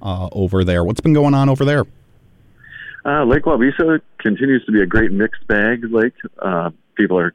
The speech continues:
Speaker 2: get-, catching bluegill and perch on the weed lines and in that same fifteen to twenty feet of water depth, but also there's a great walleye bite out there. So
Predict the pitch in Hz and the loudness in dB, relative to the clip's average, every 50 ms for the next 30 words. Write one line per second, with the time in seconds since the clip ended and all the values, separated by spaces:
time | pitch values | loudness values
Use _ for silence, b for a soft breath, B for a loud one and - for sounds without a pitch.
0 | _ - - 101 98 85 - - - - - - 87 - - 80 76 - 98 95 | _ -6 -2 -2 -2 -2 -2 -6 -16 -12 -8 -8 -8 -6 -8 -8 -4 -2 0 0
1 | 92 101 101 98 98 98 90 85 82 _ B B B B B B B B B - | 2 2 2 2 2 0 -2 -4 -6 _ B B B B B B B B B -2
2 | - 139 160 - - - - - 92 98 101 101 98 92 107 110 110 107 107 107 | 0 0 0 0 -4 -8 -6 -4 -4 -2 -2 0 0 2 2 2 2 0 0 0
3 | 117 131 147 147 - 95 87 87 85 90 95 90 87 87 - - - 98 98 107 | 0 -2 -2 -4 -4 -4 -2 -2 -2 -2 0 0 -2 -2 -4 -4 -2 0 0 0
4 | 110 101 - 107 98 - - 98 92 87 - - - 101 95 95 95 - _ b | 0 -2 -2 -4 -2 -2 -2 -2 -2 -2 -4 -6 -6 -6 -4 -6 -8 -10 _ b
5 | b b b b b b - - 127 110 104 101 98 98 101 104 95 - 98 98 | b b b b b b -2 0 2 4 4 4 2 2 2 2 2 2 0 0
6 | 117 - - - - - 87 85 82 - - - - 95 92 - - 107 95 95 | -2 -4 -8 -10 -6 -2 -2 -2 -2 -4 -8 -6 -4 -4 -4 -2 0 0 0 0
7 | 95 90 _ B B B B B B - - 90 85 78 82 82 76 82 87 87 | 0 -2 _ B B B B B B -4 -2 -2 -2 -2 -2 -2 0 2 2 2
8 | 90 - - 85 85 85 98 101 107 110 104 113 110 123 135 - - 107 113 113 | 2 0 0 -2 -2 0 0 0 0 0 0 0 -2 -2 -2 -2 -4 -4 -4 -2
9 | - 120 113 123 139 175 - - - - 90 85 82 82 85 82 82 | -2 -2 -2 -2 -2 -6 -8 -10 -6 -2 -2 -2 -2 -2 -4 -6 -6